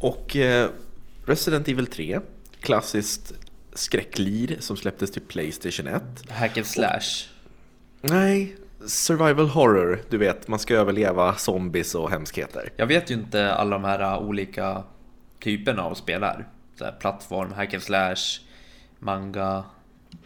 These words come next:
Speaker 1: Nej, jag förstår. Vet du skillnaden, jag måste bara fråga, vet du skillnaden mellan beat 'em up och fighting-spel?
Speaker 2: Fighting-spel är när man slår sig mot varandra. Du, du, du, du, du.
Speaker 1: Mm. Vad är beat 'em up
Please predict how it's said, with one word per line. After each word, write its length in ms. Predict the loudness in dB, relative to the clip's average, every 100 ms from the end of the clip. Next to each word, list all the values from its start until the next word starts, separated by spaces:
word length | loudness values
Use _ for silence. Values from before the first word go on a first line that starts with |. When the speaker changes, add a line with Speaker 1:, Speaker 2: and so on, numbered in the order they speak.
| -20 -20 -20 _ -20 _ -6
Speaker 1:
Nej, 360 | 0 2 2 -2
jag 80 | -8
förstår. 360 | -6 -2 -2 -4 -14 -18 -6
Vet 200 | 0 2
du 80 | 4
skillnaden, 460 | 4 4 4 2 4
jag 80 |
måste 180 | 2 0
bara 120 | 0
fråga, 260 | 2 2 2
vet 180 | 2 0
du 80 | 0
skillnaden 460 | 0 2 2 2
mellan 600 | 2 0 0 0 -2 -4 0
beat 240 | 0 0
'em 100 | -2
up 260 | -2 -6 -16 -8
och 300 | -4 -4 -6
fighting-spel? 880 | -4 0 0 -2 -6 -6 -6 -6 -8 -14 -20 -20
Speaker 2:
Fighting-spel 680 | 0 2 2 0 -2 0 0
är 80 | 0
när 120 | 0
man 100 | -2
slår 200 | -4 -6
sig 140 | -4
mot 200 | -4 -6
varandra. 200 | -8 -8 -10 -10
Du, 60 |
du, 60 | -8
du, 80 | -10 -10 -10
du, 80 | -10 -10 -14 -18 -20 -18 -18 -18 -12
du. 60 | -6
Speaker 1:
Mm. 160 | -6 -6 -12 -16 -18 -18 -2
Vad 100 | 0
är 40 |
beat 200 | 0 0
'em 80 | 0
up 100 | -2